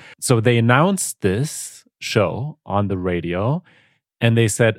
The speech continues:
"Okay, we're going to, there's going to be a lottery, or we're gonna basically give away tickets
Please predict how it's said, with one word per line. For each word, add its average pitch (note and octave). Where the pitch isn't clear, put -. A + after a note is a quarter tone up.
"Okay, B2
we're A2
going C3+
to, D#3
there's D#3+
going D#3
to F#3
be C#3
a G#2+
lottery, F#2+
or F#2
we're G#2
gonna A2
basically A2
give A2
away G2+
tickets -